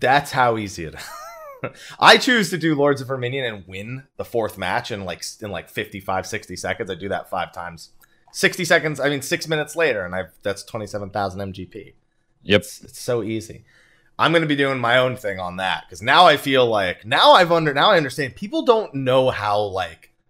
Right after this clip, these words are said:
Speaker 1: content other than the main scenario is really, like, how it works in the game. And I, you know what? I kinda blame Square Enix for that. <laughs> Because there's a lot of shit to do in Eorzea,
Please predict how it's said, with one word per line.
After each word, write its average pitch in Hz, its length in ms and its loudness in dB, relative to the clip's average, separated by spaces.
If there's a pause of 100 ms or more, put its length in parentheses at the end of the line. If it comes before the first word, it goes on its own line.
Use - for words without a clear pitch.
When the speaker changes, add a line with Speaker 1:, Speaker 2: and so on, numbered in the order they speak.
(200)
Speaker 1:
content 135 460 -2
other 117 220 0
than 110 160 -4
the 107 60 -6
main 104 260 -8
scenario 113 800 -2
is 107 240 -6
really, 113 340 -4
like, 82 420 -8 (760)
how 180 260 6
it 156 80 2
works 139 320 0
in 113 120 -8
the 107 80 -6
game. 87 380 -10
And 139 120 -2
I, 180 60 6
you 190 180 0
know 247 140 6
what? 233 260 2 (560)
I - 60 -10
kinda 359 360 4
blame 175 300 4
Square 139 240 2
Enix 120 340 -2
for 95 140 -8
that. 101 220 0 (340)
<laughs> - 120 -8 (1040)
Because 180 340 4 (220)
there's 349 320 2
a 190 80 6
lot 127 600 4
of 123 80 2
shit - 300 -6
to 120 80 -8
do 110 240 0
in 113 80 0
Eorzea, 135 720 0